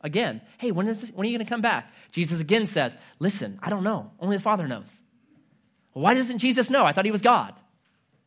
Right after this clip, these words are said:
He is God, but he's also man. So in Philippians two, it tells us this, that Jesus took all his God power, and if you would, he put it in his pocket and said, "When I live on earth,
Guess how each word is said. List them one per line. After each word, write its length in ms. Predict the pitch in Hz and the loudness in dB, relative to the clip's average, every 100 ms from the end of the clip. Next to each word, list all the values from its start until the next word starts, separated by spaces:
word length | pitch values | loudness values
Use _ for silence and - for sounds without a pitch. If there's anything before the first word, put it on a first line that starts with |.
| _ | _
He 100 | - | -6
is 140 | 156 147 | -4 -4
God, 280 | 95 95 131 _ _ _ _ _ _ _ _ _ | -8 -10 -20 _ _ _ _ _ _ _ _ _
but 100 | 104 | -14
he's 140 | 104 | -4
also 240 | 131 208 104 | -2 -2 -4
man. 400 | 107 233 - - _ _ _ _ _ _ _ _ | -8 -8 -12 -20 _ _ _ _ _ _ _ _
So 160 | - 160 | -4 -2
in 60 | 131 | -2
Philippians 440 | 202 208 170 139 | -2 -4 -4 -6
two, 80 | 196 | -6
it 80 | - | -4
tells 240 | 175 165 | -4 -4
us 140 | 147 | -6
this, 240 | - 127 120 | -6 -8 -6
that 160 | 160 | -8
Jesus 340 | 135 175 233 127 | -4 -4 -4 -8
took 240 | - 208 - | -8 -10 -4
all 160 | 160 | -2
his 160 | 196 160 | -2 -4
God 320 | 135 127 165 | -4 -4 -4
power, 360 | - - - 202 - - | -8 -10 -10 -12 -18 -8
and 80 | 160 | -6
if 100 | 156 | -4
you 60 | |
would, 100 | 196 | -4
he 60 | 160 | -4
put 220 | - 180 | -6 -8
it 20 | |
in 80 | 185 | -6
his 140 | 143 - | -10 -8
pocket 420 | 151 - - - _ _ _ _ _ _ _ - | -6 -6 -10 -20 _ _ _ _ _ _ _ -10
and 120 | 135 | -4
said, 220 | 151 117 - | -4 -6 -6
"When 180 | 135 | 0
I 60 | 170 | 0
live 180 | 185 170 | 0 -2
on 100 | 151 | -2
earth, 280 | 147 190 | -4 -8